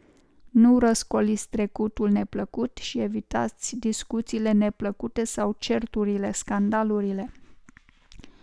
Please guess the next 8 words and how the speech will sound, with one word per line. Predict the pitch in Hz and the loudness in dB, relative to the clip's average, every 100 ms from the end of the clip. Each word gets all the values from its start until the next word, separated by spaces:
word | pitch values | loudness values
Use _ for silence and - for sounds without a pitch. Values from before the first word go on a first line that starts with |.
| - - - - - - | -20 -20 -20 -20 -20 -2
Aveți | 254 226 233 233 | 4 6 6 4
grijă | - 240 233 233 220 - | 0 2 2 2 0 2
de | 220 214 208 | 2 4 2
relațiile | 208 202 208 214 214 226 214 | 0 0 2 0 0 -2 -2
personale, | - 214 - 233 202 226 226 247 277 | -2 -6 -4 0 0 0 0 -2 -4
fiți | - 226 - 214 | -6 -6 -2 2
mai, | 202 202 202 208 208 | 2 2 0 0 2
uh, | 196 196 | 2 2